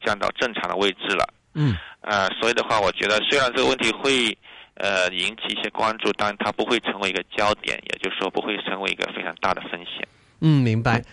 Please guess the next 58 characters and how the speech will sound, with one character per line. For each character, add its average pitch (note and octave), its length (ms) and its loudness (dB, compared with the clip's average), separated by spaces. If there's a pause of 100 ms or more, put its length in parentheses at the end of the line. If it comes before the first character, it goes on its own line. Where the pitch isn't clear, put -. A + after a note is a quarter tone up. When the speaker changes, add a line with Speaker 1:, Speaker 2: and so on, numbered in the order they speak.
(140)
Speaker 2:
那 G3 80 0
另 A#3+ 140 4
外 A#3 140 4
的 E3 80 -2
话 E3+ 160 -2
呢， C#3+ 120 0
除 C#3+ 200 -2
了， E3 160 2
呃， G#2+ 360 0
我 G#2 60 -2
们 G#2+ 160 -2
转 G2+ 340 0
那 A#2+ 120 -2
个， G#2+ 420 2
那 B2+ 80 -2
个， G#2+ 160 2 (140)
呃， A#2 180 2
眼 G#2+ 220 -2
光 B2 180 2
呢， B2 100 0 (120)
转 D#2+ 160 -2
到 G#2 100 -2
这 G#2 140 0
个 G2+ 140 -2
亚 A#2 260 0
洲 G2+ 120 0
来 G2 140 0
看 G#2 260 0
了， F#2 140 0
这 D#3+ 160 0
个 A#2+ 300 2 (160)
日 A3+ 160 2
元 F#2+ 200 2
呢， F#2 140 2 (320)
Speaker 1:
嗯。 - 160 2
Speaker 2:
日 C#4 140 6
元 E3 160 6
呢， G3 80 2
好 D3+ 80 2
像 G#2+ 100 0
这 E3+ 140 -2
段 D3+ 160 0
时 B2+ 100 -8
间 C3+ 160 0
呢 C#3 80 0
又 C#3+ 120 2
稍 D#3+ 180 -2
微 E3+ 100 2
走 F2+ 220 -2
强 F#2+ 280 -2
了 B2+ 100 0
一 B2+ 100 0
点， E2+ 200 -2
是 G#2 140 -4
不 A#2 80 -2
是 C3 200 0
因 C#3 200 0
为， A2+ 460 2